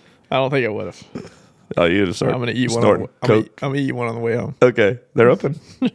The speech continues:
Speaker 1: gonna be eating and driving.
Speaker 2: They're good.
Speaker 1: I'm gonna get. You, I'm gonna get some.
Speaker 2: They are good. They're expensive. It's like Crumbl for donuts.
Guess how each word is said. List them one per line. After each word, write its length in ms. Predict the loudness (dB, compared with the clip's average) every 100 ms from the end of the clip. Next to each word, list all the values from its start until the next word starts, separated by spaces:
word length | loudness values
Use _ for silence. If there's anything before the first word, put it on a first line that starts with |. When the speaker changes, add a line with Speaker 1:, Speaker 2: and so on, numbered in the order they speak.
| _ _ -20 -20 _ _ -20 -20 -20 -20 -20 -18 -18 -18 -8
Speaker 1:
gonna 120 | -2 0
be 60 |
eating 240 | 2 0 -2
and 100 | 0
driving. 400 | 0 0 -2 -10 _ _ _ _ _ _ _ _
Speaker 2:
They're 200 | 0 2
good. 340 | 2 2 0 -6 _ _ _ _ _ _
Speaker 1:
I'm 60 | -4
gonna 100 | -2
get. 200 | -2 -4
You, 80 | -8
I'm 60 | -6
gonna 80 | -4
get 140 | -4
some. 240 | -6 -8 -10 _ _ _ _ -2
Speaker 2:
They 140 | 2
are 140 | 2 0
good. 260 | -4 -6 -10 -20 -20 -4
They're 120 | 2 2
expensive. 300 | 2 0 2
It's 120 | 2
like 220 | 2 0
Crumbl 580 | 0 0 4 0 0 -12 _ _ _ _ -6
for 100 | 0
donuts. 580 | 0 0 -4 -8 -20